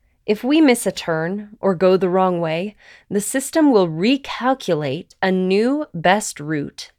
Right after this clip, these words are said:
to our destination. It doesn't chastise us, get angry, or stop guiding. It simply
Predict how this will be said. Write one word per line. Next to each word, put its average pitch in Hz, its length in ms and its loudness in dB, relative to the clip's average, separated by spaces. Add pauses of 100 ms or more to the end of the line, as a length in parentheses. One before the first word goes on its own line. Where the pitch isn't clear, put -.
to - 160 -6
our 196 260 2
destination. 175 880 -4 (720)
It - 120 -8
doesn't 214 320 2
chastise 180 680 -2
us, 196 440 -4 (360)
get 185 240 0
angry, 202 600 0 (140)
or 220 260 2
stop - 500 -6
guiding. 220 520 2 (480)
It 160 160 -10
simply 240 600 -2